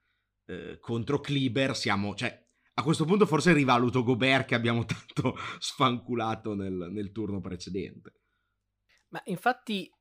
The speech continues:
Speaker 2: la, la fortuna di Ayton è che sia Paul che Booker hanno fatto assolutamente pietà, altrimenti ci sarebbe da parlare molto di Ayton, perché sì, non solo è stata la prima scelta assoluta, è anche stata la prima scelta assoluta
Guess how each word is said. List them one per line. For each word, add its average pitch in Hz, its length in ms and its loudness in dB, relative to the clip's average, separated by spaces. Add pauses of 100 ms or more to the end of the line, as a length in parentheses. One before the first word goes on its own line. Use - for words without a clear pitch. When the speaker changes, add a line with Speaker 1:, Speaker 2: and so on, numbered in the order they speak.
(200)
Speaker 2:
la, 170 320 -2
la 165 140 0
fortuna 190 420 -2
di 185 180 0
Ayton 220 600 2
è 156 160 -6
che 151 420 -4
sia - 560 -2
Paul 170 420 2
che 156 160 0
Booker 175 440 0
hanno 147 120 -2
fatto 147 300 -2
assolutamente 139 680 -4
pietà, 131 580 -4
altrimenti 165 760 2
ci 151 80 -10
sarebbe 143 320 -4
da 135 120 -4
parlare 143 380 -4
molto 175 440 6
di 160 160 2
Ayton, 147 360 2
perché 131 400 -10 (140)
sì, - 340 -4 (280)
non 180 260 4
solo 226 280 4
è 185 40 6
stata 156 200 -2
la 147 100 0
prima 151 220 -4
scelta 156 260 -4
assoluta, 151 460 -4
è 139 40 -2
anche 135 200 -8
stata 147 220 -8
la 139 80 -8
prima 139 220 -8
scelta 151 220 -6
assoluta 151 460 -2